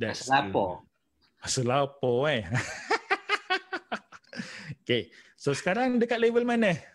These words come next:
Speaker 1: Dekat level mana? Better or worse?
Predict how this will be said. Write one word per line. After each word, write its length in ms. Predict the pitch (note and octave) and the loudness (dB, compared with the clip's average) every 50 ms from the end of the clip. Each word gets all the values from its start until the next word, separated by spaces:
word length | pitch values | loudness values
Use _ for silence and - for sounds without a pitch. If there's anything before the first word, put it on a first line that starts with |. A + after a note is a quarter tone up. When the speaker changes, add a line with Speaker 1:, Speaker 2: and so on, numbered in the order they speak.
| _ _ _ _ _ _ _ _ - - - _ _ _ _ _ _ _ _ _ | _ _ _ _ _ _ _ _ -20 -20 -20 _ _ _ _ _ _ _ _ _
Speaker 1:
Dekat 160 | C3+ C#3 E3+ | -2 -2 0
level 320 | E3+ F#3+ F#3+ F#3 G3 F#3+ | 2 2 0 2 2 2
mana? 400 | F#3 F3 D3+ B2+ G2 E2 D2+ - _ _ _ _ _ _ _ | 2 2 2 0 -2 -4 -8 -14 _ _ _ _ _ _ _
Better 640 | - C3+ D3 D#3+ E3+ E3 - - B3 C#4 D4+ D4 D4+ | 0 2 2 2 2 0 -2 -2 0 0 0 -2 0
or 240 | B3+ B3+ B3+ B3+ | 0 0 2 2
worse? 640 | B3 A#3 F#3 D3 A2+ - - - - - - - _ | 2 4 4 2 2 -2 -6 -8 -8 -10 -14 -18 _